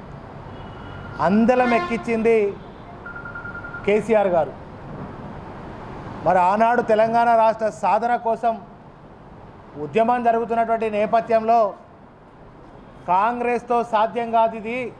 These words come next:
కాంగ్రెస్ తెలంగాణ రాష్ట్రాన్ని ఇయ్యలేదు, ఇది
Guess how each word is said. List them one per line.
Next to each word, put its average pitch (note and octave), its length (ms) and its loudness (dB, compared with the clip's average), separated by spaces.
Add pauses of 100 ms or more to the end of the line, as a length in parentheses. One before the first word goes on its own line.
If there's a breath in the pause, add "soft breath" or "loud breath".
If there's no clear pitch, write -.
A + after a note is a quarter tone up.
(1000)
కాంగ్రెస్ A#3 560 2
తెలంగాణ A#3 420 2 (160)
రాష్ట్రాన్ని A3+ 520 0 (760)
ఇయ్యలేదు, A#3 500 4 (1700)
ఇది G#3 140 -4